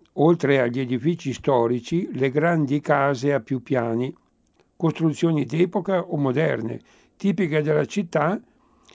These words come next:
e sono dette palazzine quelle di dimensioni più ridotte,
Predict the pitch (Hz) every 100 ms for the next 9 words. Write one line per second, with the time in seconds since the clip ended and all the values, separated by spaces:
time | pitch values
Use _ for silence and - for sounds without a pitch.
0 | _ - 175 165 156 - 202 175 170 175
1 | - 120 - 156 143 151 - 160 165 175
2 | 226 - _ _ _ - 190 180 160 165
3 | 175 185 185 - 185 143 143 - 147 160
4 | 135 127 117 -